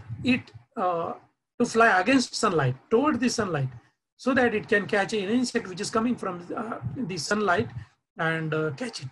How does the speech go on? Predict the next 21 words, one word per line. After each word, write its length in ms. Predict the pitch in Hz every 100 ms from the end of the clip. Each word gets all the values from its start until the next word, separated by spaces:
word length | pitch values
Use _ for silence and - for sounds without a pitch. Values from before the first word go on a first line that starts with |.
| _ _ _ _
So 120 | 190
that 160 | 185 196
helps 260 | 226 240
it, 100 | 240 440 294
uh, 220 | 196 -
absorb 380 | 180 - 214 - - - _ _ _
the 180 | - 156
sunlight, 520 | 147 220 226 170 151
just 180 | 143 214
like 120 | 214
it 160 | 180 175
has 140 | 180
got 220 | 160 160 156
Ray-Ban 340 | 165 170 139
goggles, 500 | 147 165 139 - - _ - _ _ -
or 100 | 175
you 140 | 196
have 80 | 185
got 140 | 165 160
a 40 |
hat 320 | 139 180 -